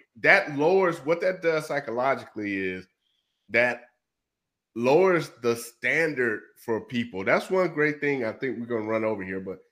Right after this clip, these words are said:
that's one great thing about capitalism. You have the freedom to go out there and die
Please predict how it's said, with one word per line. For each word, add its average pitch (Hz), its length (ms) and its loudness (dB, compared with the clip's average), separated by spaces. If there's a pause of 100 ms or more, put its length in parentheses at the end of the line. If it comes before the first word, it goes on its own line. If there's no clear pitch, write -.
(140)
that's 170 160 -2
one 196 220 2
great 156 320 2
thing 151 180 0
about 120 320 0
capitalism. 95 600 0
You 156 200 -2
have 170 240 4
the 110 140 -4 (180)
freedom 143 460 -2
to 101 80 -10
go 110 260 -4
out 113 240 -2
there 117 200 0
and 95 160 -6
die 101 240 -2